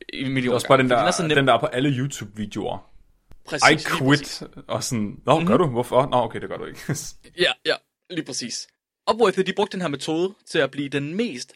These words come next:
Speaker 1: besøgte nyhedsside i to tusind og tolv, med over firs millioner unikke besøgende hver eneste måned.
Speaker 2: Hold da kæft.
Speaker 1: Det er rigtig, rigtig mange, og det, det er flere end både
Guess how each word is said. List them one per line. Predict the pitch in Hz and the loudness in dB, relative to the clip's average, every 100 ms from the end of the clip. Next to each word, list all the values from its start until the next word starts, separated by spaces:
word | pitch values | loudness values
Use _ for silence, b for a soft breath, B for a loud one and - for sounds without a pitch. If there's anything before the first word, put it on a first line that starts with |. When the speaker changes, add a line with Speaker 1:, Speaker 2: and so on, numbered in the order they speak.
| - | -8
Speaker 1:
besøgte | 160 - - 254 - 127 110 - | -6 -4 -4 -4 -4 -4 -4 -6
nyhedsside | 165 175 139 - 113 123 _ - | -6 -4 -4 -4 -6 -8 _ -16
i | 143 | -8
to | - 156 | -6 -6
tusind | 135 123 | -8 -10
og | 113 | -8
tolv, | - 120 - _ _ - | -4 -4 -6 _ _ -8
med | 143 | -2
over | 175 147 117 _ _ _ _ - | 2 2 0 _ _ _ _ -2
firs | 269 165 - | 2 2 0
millioner | 147 143 196 165 - | -8 -2 -2 -2 -4
unikke | 135 147 185 165 | -4 -6 -6 -8
besøgende | 123 - 147 - - - | -8 -6 -6 -8 -16 -8
hver | 123 - | -8 -6
eneste | 185 - | -8 -6
måned. | 117 113 | -6 -2
Speaker 2:
Hold | 143 185 | -2 -4
da | - | -12
kæft. | - 90 - - _ _ _ _ - | -12 -12 -14 -20 _ _ _ _ -8
Speaker 1:
Det | 185 | -4
er | 190 | -4
rigtig, | 208 190 | -4 -4
rigtig | 190 156 | -4 -2
mange, | 135 165 - | -4 -4 -10
og | - | -4
det, | 165 156 170 | -4 -2 -6
det | 156 | -6
er | |
flere | 170 160 185 190 | -4 -2 -2 -4
end | 139 | -6
både | 139 139 147 | -2 -2 -4